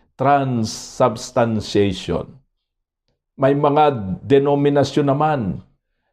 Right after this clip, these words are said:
na naniniwala na ang tinapay at alak ay nananatili sa dati nilang kalikasan. Ngunit ang spiritual presence ni Kristo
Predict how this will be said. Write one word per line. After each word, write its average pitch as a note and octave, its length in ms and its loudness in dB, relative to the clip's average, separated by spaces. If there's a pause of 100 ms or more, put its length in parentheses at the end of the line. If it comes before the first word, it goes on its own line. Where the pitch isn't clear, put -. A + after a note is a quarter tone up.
na D3+ 160 0
naniniwala E3 1040 2
na D#3 160 0
ang D3 80 -4
tinapay D3 640 2
at G#3+ 240 0
alak C3 560 0
ay D3 160 2
nananatili C#3+ 880 2
sa D#3 160 0
dati C#3 320 2
nilang D3 320 -2
kalikasan. F3+ 880 -2 (300)
Ngunit F#3 480 2
ang D#3+ 160 0
spiritual E3+ 880 0
presence A3+ 640 0
ni D#3 160 0
Kristo C3+ 800 0